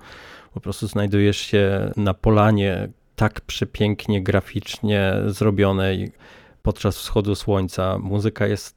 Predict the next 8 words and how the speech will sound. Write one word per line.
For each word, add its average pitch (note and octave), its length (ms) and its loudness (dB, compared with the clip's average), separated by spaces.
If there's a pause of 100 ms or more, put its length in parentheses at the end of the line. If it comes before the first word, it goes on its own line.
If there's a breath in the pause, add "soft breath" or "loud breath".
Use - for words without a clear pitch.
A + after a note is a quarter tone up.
(320)
fantastycznie A2+ 760 -2
dobrana F#2+ 640 -2
i G2 100 -12
podchodzą G#2+ 400 -4
do G#2+ 120 -2
ciebie G#2 240 -4
sarny F#2+ 600 -2
i, G2 260 -6